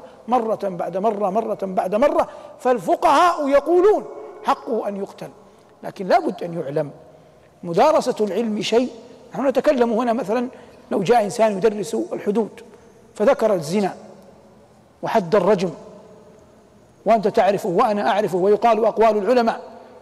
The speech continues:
لكن هذا لا يصيغ لي ولا لك أن نأتي لأي أحد زان فنقيم الحد عليه،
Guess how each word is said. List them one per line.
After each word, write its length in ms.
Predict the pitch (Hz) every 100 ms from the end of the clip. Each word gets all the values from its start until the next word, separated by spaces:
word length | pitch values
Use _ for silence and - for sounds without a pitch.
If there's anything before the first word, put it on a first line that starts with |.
| -
لكن 260 | 190 220 196
هذا 220 | 254 247
لا 220 | 381 359
يصيغ 380 | - 247 208 233
لي 120 | 233
ولا 280 | 214 392 349
لك 460 | 392 - - - - - - - - - - 233
أن 80 |
نأتي 380 | 233 254 - 220
لأي 400 | 208 247 226 -
أحد 320 | - 185 196
زان 360 | 160 226 220 190
فنقيم 440 | 190 202 233 208
الحد 320 | 202 214 160 -
عليه، 260 | - 147